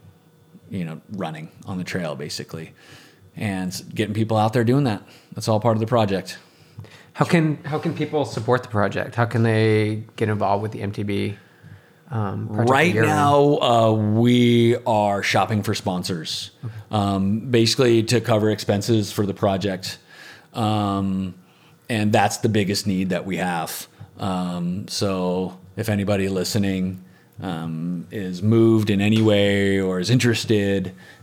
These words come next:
Speaker 1: and when they check out the project, um, my website, jeremy mcgee dot com, is the best place to find information and to get in contact with me.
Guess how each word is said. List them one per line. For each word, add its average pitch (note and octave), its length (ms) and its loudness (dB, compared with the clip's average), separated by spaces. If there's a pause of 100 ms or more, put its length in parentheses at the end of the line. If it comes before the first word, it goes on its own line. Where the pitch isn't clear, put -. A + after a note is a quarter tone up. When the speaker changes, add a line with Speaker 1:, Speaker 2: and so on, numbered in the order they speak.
Speaker 1:
and F#2+ 400 -4
when G2 80 -4
they F#2+ 100 -4
check F#2+ 200 -2
out F#2 120 -2
the F2 60 -8
project, F2 800 -4
um, F2 400 -6 (260)
my A2+ 200 2
website, G#2+ 580 2
jeremy G#2 340 2
mcgee G2 280 2
dot G2 220 0
com, F#2+ 420 -2 (340)
is F#2 360 -2
the G2+ 100 -2
best F#2 240 -4
place F#2+ 220 -2
to G2 80 -4
find F#2 280 -2
information F2 680 -4
and F2+ 180 -10
to F2+ 80 -8
get F2 160 -8
in E2 80 -8
contact E2+ 460 -10
with E2 160 -14
me. E2 160 -14